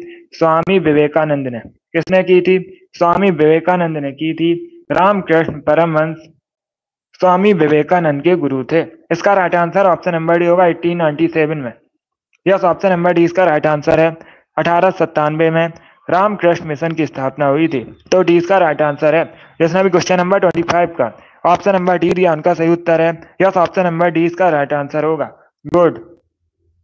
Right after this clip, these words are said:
इसका answer करिए question number ट्वेंटी सिक्स के लिए। सभी इसका answer करिए question number ट्वेंटी सिक्स के लिए।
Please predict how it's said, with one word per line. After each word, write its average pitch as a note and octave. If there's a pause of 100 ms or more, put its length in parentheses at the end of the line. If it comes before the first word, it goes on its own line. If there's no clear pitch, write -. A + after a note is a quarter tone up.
(920)
इसका E3
answer F#3+
करिए G3
question F3+
number F3+
ट्वेंटी E3+
सिक्स F3
के C#3+
लिए। A#2 (1400)
सभी F#3+
इसका G3+
answer G3
करिए G#3
question F#3+
number F#3+
ट्वेंटी F#3
सिक्स F#3
के F3+
लिए। F3+